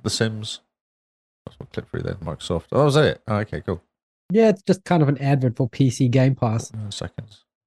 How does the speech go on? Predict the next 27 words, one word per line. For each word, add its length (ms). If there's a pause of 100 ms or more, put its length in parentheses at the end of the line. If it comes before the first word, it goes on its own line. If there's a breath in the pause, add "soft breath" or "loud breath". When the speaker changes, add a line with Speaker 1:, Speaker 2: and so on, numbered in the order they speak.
(140)
Speaker 2:
If 160
you 120
Speaker 1:
Cool. 40
Speaker 2:
guys 260
Speaker 1:
Uh, 60
Speaker 2:
haven't 260
tried 300
P 160
C 120
Game 280
Pass 320
yet 180 (100)
and 160
you're 100
looking 260
for 180
a 120
code, 500 (520)
because 460 (180)
we 120
subscribe 480
to 80
Game 180
Pass 260
Ultimate, 400
we 240
get 240